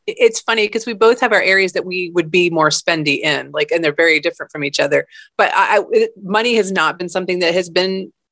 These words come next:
something we fight about. <laughs> Like, we, we kinda laugh about that 'cause we're like, "That's one of the things that usually is an issue in marriages." But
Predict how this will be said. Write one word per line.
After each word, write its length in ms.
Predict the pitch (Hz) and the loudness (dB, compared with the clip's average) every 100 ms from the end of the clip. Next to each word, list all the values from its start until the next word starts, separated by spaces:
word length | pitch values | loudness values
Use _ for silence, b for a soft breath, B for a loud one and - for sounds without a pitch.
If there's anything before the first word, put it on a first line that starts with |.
| _ | _
something 280 | - 202 208 | -4 -2 2
we 80 | 220 | 2
fight 220 | - 262 | 2 0
about. 240 | 185 151 | 0 0
<laughs> 40 | 170 | -2
Like, 160 | 170 - | -2 0
we, 200 | 262 - | -2 0
we 160 | 208 196 | -2 0
kinda 180 | 202 175 | -2 -2
laugh 240 | 175 202 | 0 -2
about 240 | 185 151 | -2 -4
that 140 | 160 160 | -4 -8
'cause 120 | 165 | -8
we're 60 | 165 | -4
like, 160 | 160 | -2
"That's 180 | 165 - | -2 -4
one 120 | 175 | -4
of 60 | 175 | -4
the 60 | |
things 200 | 165 175 | -4 -4
that 100 | 165 175 | -4 -6
usually 280 | 175 190 | -2 0
is 100 | 180 | 0
an 100 | 180 | 0
issue 280 | 185 202 - | -2 -4 -4
in 80 | 180 | -4
marriages." 420 | 165 160 160 160 | -2 0 0 -4
But 160 | - | -4